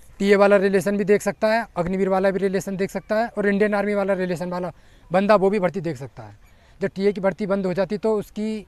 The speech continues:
रिलेशन वाले बंदे को क्यों लेते? वहाँ पे सीधा सीधा बोला है, जो टीए का जो रिलेशन है वो भी चलेगा, ठीक है भाई। जब टीए का रिलेशन चल रहा तो पक्का कन्फर्म है कि टीए की भर्ती आनी ही आनी है,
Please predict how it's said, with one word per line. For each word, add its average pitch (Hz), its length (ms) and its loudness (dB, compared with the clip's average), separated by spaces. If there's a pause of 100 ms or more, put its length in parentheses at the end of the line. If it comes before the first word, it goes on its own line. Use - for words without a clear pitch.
(240)
रिलेशन 202 280 -4
वाले 202 180 -2
बंदे 196 240 -2
को 202 120 -2
क्यों 190 200 -4
लेते? 147 300 -8 (640)
वहाँ 170 120 -2
पे 208 100 -2
सीधा 202 220 -2
सीधा 196 260 0
बोला 185 220 2
है, 202 80 -2
जो 202 100 -6
टीए 190 240 -4
का 202 100 -2
जो 190 120 -2
रिलेशन 185 420 -2
है 214 120 -6
वो 170 140 -2
भी 208 140 0
चलेगा, 170 380 -4
ठीक 185 220 -6
है 220 60 -2
भाई। 202 220 -2 (580)
जब 196 80 -2
टीए 202 220 2
का 208 80 4
रिलेशन 202 380 -2
चल 196 140 -4
रहा 208 80 0
तो 214 140 -4
पक्का - 240 -6
कन्फर्म 190 320 -4
है 214 60 -2
कि 202 60 -8
टीए 208 220 -2
की 196 60 -4
भर्ती 180 240 -4
आनी 180 260 -2
ही 214 80 -2
आनी 151 220 -8
है, 120 120 -14